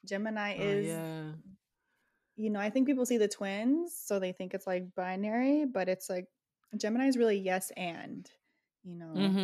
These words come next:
Speaker 1: you're
Speaker 2: Mm-hmm.
Speaker 1: like, "Is it this or is it
Speaker 2: Mm-hmm.
Speaker 1: that?" And Gemini says, "Yes, and." Like, "Yes, it's both and more."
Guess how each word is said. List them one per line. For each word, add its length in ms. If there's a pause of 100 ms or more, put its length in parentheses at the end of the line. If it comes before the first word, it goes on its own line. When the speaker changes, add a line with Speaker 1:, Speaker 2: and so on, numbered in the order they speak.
(160)
Speaker 1:
you're 140
Speaker 2:
Mm-hmm. 40
Speaker 1:
like, 200 (120)
"Is 120
it 140
this 240
or 100
is 120
it 140
Speaker 2:
Mm-hmm. 0
Speaker 1:
that?" 280
And 120
Gemini 400
says, 280
"Yes, 520
and." 520 (280)
Like, 180
"Yes, 260
it's 120
both 400
and 240
more." 420